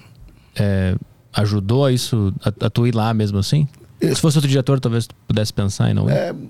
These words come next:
Speaker 2: então, não sei, não sei porque é uma coisa muito minha, assim, mas eu, mas eu, ajudou, ajudou
Speaker 1: Uhum.
Speaker 2: o Borto-, o Bortolotto ajudou porque é, essa relação de amizade que a gente tinha, por exemplo, o Bortolotto também conhecia meu pai. É,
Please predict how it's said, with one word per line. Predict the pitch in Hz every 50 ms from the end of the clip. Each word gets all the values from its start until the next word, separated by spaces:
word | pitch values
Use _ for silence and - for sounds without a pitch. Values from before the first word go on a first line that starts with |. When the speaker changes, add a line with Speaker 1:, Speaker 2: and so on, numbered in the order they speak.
| - _ _
Speaker 2:
então, | - - -
não | - - 185 196
sei, | 185 - - 196 190 190 - - -
não | - 147 165 - - 175
sei | 170 - 185 185
porque | 180 - -
é | 170
uma | 165 170
coisa | - 170 180 175 170
muito | 156 175 151 175
minha, | 160 156 156 160 151
assim, | 131 - 160
mas | 160 156 147 135 - - - - - -
eu, | - - 139 131 - -
mas | - 139 143 143 135
eu, | 151 - -
ajudou, | 139 151 151 185 180 160 165 131 107 95 - -
ajudou | - - 113 113 117 104
Speaker 1:
Uhum. | 95
Speaker 2:
o | 90
Borto-, | 170 156 - -
o | 131
Bortolotto | 139 131 156 143 143
ajudou | 151 135 156 180
porque | 165 170 - - 185 170 135 - - - - - - - - - - - -
é, | - 131 131 131 127 123 -
essa | 123 - 123
relação | 135 151 147 147 131 - 170
de | 156 151
amizade | 147 147 135 120 107 135 127 117 101
que | - -
a | 110
gente | 110 104 -
tinha, | - - 165 156 135
por | 123 107
exemplo, | 95 110 - - -
o | 104
Bortolotto | 110 110 - - - -
também | 151 151 156
conhecia | 151 170 160 - 165
meu | 160 165 151
pai. | 131 - 120 113 110 104 - _ _ _ - - _ - - - - - _ - _ - - - _ - - - -
É, | 107 110 104 104 104 101 101 101 95 92 90 90 90 82 -